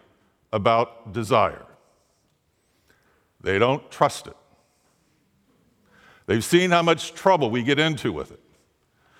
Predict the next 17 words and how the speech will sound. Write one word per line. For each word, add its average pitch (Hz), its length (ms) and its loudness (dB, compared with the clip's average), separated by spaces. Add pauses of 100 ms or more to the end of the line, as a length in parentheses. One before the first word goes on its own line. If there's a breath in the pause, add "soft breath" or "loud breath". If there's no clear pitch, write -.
(240 soft breath)
And 131 120 -8
so 175 140 2
they 170 120 4
prefer 220 480 2
to 180 160 -4
regulate 165 680 0
the 151 80 -6
passion 143 680 -2
out 139 200 4
of 123 120 0
us - 460 -6
with 104 320 -8
laws 131 880 -2
and 87 100 -20
morals 107 720 0
and 85 160 -20
obligations, 139 1040 -4